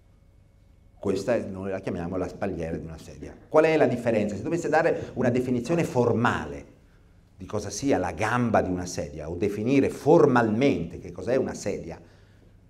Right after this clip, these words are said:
è complicato, perché ci sono anche delle sedie con tre gambe.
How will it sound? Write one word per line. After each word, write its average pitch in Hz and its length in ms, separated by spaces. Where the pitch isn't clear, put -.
è - 60
complicato, - 580
perché - 220
ci 95 120
sono 85 200
anche 92 200
delle 71 180
sedie 92 280
con 80 140
tre - 140
gambe. 87 440